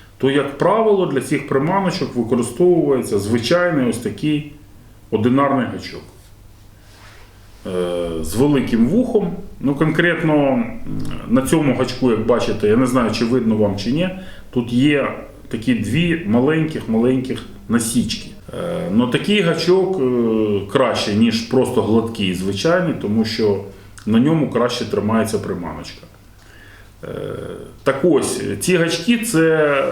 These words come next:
переважно для мікроджига, для невеликих приманок. М,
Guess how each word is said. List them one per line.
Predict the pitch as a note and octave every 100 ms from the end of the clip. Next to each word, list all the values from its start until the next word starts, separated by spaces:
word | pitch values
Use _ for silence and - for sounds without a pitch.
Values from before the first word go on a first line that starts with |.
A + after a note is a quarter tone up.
| A#2 -
переважно | - C3+ D3+ F#3 D3 A#2
для | A#2+
мікроджига, | C#3+ C3+ A#2 G#2 F#2 E2 E2
для | G2+ A#2
невеликих | A#2 A#2 A#2+ G#2+ - -
приманок. | C#3 F#3+ A3+ G#3+ - - - - - - - - - - -
М, | - - G#2+ G2+ G2+